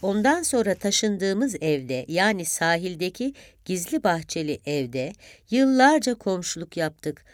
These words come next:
Sophie, Efriz ve Lucky. Anneleri Madame Gentil ve annem çok yakındılar. İkisi de yok artık. Lucky dışında tüm aile Yunanistan'da. O da burada kalınca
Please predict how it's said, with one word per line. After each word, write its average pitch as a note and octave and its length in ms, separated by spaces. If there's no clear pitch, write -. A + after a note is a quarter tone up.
Sophie, G3+ 720
Efriz F#3 640
ve D3+ 180
Lucky. C#3+ 380
Anneleri G#3 560
Madame F#3 420
Gentil D#3 720
ve E3+ 200
annem E3 500
çok - 300
yakındılar. C#3 720
İkisi G#3 360
de F3 40
yok C3 240
artık. - 320
Lucky E4 340
dışında C4 580
tüm D4+ 180
aile G3 280
Yunanistan'da. E3 920
O D#4+ 140
da D4+ 140
burada A3 320
kalınca E3+ 640